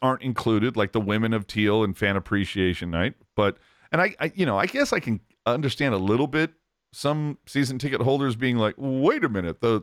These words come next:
you know, that's under our price," and everything like that. But, you know, season ticket holders, you get early entrance, you have Ice Insights, you have the Meet the Sharks event.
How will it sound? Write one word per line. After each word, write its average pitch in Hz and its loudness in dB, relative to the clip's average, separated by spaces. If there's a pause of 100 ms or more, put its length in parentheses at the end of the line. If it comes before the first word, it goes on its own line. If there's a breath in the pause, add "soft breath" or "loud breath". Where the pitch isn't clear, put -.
you 123 0
know, 110 0
that's 110 0
under 110 0
our 117 0
price," 98 -2
and 80 -10
everything 85 -6
like 78 -4
that. 98 2 (880)
But, 180 2 (1300)
you 131 0
know, 98 0
season 175 0
ticket 165 0
holders, 131 0
you 101 -2
get 101 0
early 95 0
entrance, 131 -2
you 90 -4
have 80 -2
Ice 98 -2
Insights, 120 -2
you 98 0
have 85 -2
the 80 -8
Meet 107 -6
the 95 -6
Sharks 113 -2
event. 120 0